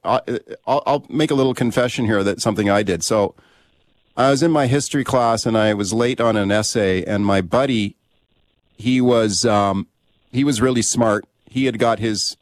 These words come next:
he always got great marks. His essay, of course, was on time. And I asked him, "Can I borrow your essay and look at it just to help me with my own essay?"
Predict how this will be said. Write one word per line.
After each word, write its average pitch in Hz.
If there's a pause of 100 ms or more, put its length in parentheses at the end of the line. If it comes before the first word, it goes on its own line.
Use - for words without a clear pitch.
(100)
he 123
always 127
got 110
great 113
marks. 101 (760)
His 123
essay, 127
of 110
course, 113
was 107
on 104
time. 98 (400)
And 110
I 123
asked 131
him, 113
"Can 113
I 127
borrow 120
your 113
essay 101
and 92
look 110
at 85
it 90
just -
to 101
help 104
me 101
with 90
my 101
own 113
essay?" -